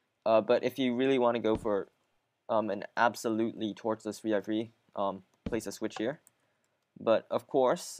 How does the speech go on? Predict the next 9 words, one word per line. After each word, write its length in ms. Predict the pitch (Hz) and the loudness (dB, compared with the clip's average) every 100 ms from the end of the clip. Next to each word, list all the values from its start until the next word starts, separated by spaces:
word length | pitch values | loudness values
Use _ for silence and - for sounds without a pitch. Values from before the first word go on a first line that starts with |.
| - | -6
this 260 | 113 117 | -4 -4
means 380 | 123 113 113 107 | -4 -4 -4 0
that 220 | 107 101 - | 2 2 -2
if 200 | 113 113 | -8 -2
you 100 | 110 | 0
are 100 | 101 | 0
playing 460 | 123 107 101 98 | 0 0 0 -4
in, 380 | - 98 98 98 - _ _ _ _ _ _ _ - | -10 -10 -10 -10 -18 _ _ _ _ _ _ _ -6
um, 260 | 87 85 | -4 -4